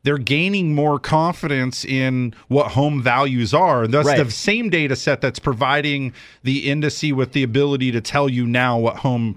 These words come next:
Speaker 1: price appreciation is.
Speaker 2: Exactly. Yeah. So now with, with mo-, a lot of refis now, you can, you can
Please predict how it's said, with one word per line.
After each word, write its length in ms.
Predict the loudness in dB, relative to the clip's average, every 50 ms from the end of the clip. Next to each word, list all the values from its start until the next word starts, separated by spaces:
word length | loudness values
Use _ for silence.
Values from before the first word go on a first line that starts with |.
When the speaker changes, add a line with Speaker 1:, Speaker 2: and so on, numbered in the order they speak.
| -6
Speaker 1:
price 420 | -4 -2 0 0 -2 -2 -6 -8 -8
appreciation 760 | -8 -8 -6 -6 -6 -4 -4 -4 -4 -4 -4 -4 -6 -8 -8
is. 140 | -6 -4 -4
Speaker 2:
Exactly. 720 | -4 -4 -4 -4 -4 -4 -4 -4 -6 -6 -8 -8 -10 -12 -16 _ _ _ _ _
Yeah. 320 | 0 0 2 2 0 -2 -4 -8 -8
So 180 | -2 0 0 2
now 460 | 2 2 4 4 4 4 2 2 0
with, 460 | -2 0 2 2 2 2 -2 -6 -8
with 260 | -4 -4 -4 -2 -2 0
mo-, 340 | 0 2 2 2 2 0 -4 -8 _ _ -2
a 80 | -2
lot 240 | 0 0 0 0 0
of 100 | 0 -2
refis 580 | -2 -2 -2 -2 -2 -2 0 0 0 -2 -4 -4
now, 440 | -4 -4 -2 -2 -4 -4 -6 -8 -10 _ _ _ _ _ _ _ -8
you 240 | -6 -4 -4 -4 -4
can, 560 | -4 -4 -2 -2 -2 -2 -2 -4 -4 -6 -10 -14 -18 -20 -20 -20 -20 _ -8
you 120 | -6 -6
can 300 | -4 -2 -4 -4 -4 -8